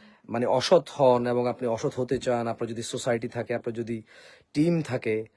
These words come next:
আপনার যদি মানে টেকনোলজি থাকে, you can do it, no problem। You, either you can do good, you can do bad। আর আমি ঘরের বাজারে তো মুখ রাঙিয়ে কথা বলতে পারবো না। ওয়াজ মাহফিলে গেলে মাঝে মধ্যে যেরকম,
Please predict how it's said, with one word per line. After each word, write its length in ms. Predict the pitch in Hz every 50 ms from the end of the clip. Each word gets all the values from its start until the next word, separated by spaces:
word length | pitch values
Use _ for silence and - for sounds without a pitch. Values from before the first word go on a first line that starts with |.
| _ - -
আপনার 260 | - - - 131 120
যদি 320 | 127 120 113 123 120 120 107 82
মানে 280 | 98 104 107 113 104
টেকনোলজি 560 | 104 - 151 147 - 165 156 151 175 170 175 156
থাকে, 260 | - 123 113 - 135
you 220 | 156 156 131 151
can 180 | - 240 247 208
do 100 | 185 143
it, 300 | - - - - - 147
no 60 | 185
problem। 420 | 214 - - 113 73 73 80 71
You, 500 | 69 71 82 90 78 69 95 90 80 98 95 - 135 135
either 240 | 139 156 147 143
you 80 | 139 -
can 120 | 151 143 131
do 120 | 143 135 127
good, 280 | 147 165 147 127 - 120
you 120 | 123 135
can 120 | 127 123 120
do 80 | 127 113
bad। 180 | 117 143 156 151 - - - - - - - - - - -
আর 140 | - 147 147
আমি 160 | 156 170 202
ঘরের 260 | 190 170 185 196 208 196
বাজারে 300 | 202 180 185 190 185 175
তো 160 | - 180 175
মুখ 380 | 165 156 156 165 165 151 -
রাঙিয়ে 260 | 165 143 135 135 131 123
কথা 180 | 135 120 - 135
বলতে 200 | 131 123 127 120
পারবো 300 | - 113 104 95 87 87
না। 100 | 85 82
ওয়াজ 400 | 113 123 131 143 143 135 131 143
মাহফিলে 420 | 139 139 147 156 147 180 170 170
গেলে 180 | 151 156 151 147
মাঝে 240 | 143 135 131 139 160
মধ্যে 260 | 156 156 151 143 151
যেরকম, 420 | 143 156 147 143 - 147 - 139